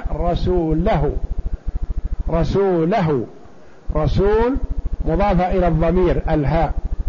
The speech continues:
رسوله، فالهاء مضاف ضمير يعود إلى الله جل وعلا، فمحمد رسول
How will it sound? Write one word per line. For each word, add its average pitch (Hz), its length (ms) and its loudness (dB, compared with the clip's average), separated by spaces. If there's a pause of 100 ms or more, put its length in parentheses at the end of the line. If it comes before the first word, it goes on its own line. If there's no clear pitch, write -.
(360)
رسوله، 147 600 0 (3000)
فالهاء 165 600 2
مضاف 196 580 0 (420)
ضمير 208 720 0
يعود 175 360 2
إلى 190 300 0
الله 175 400 0
جل 160 280 0
وعلا، 139 500 0 (720)
فمحمد 185 680 0
رسول 180 680 0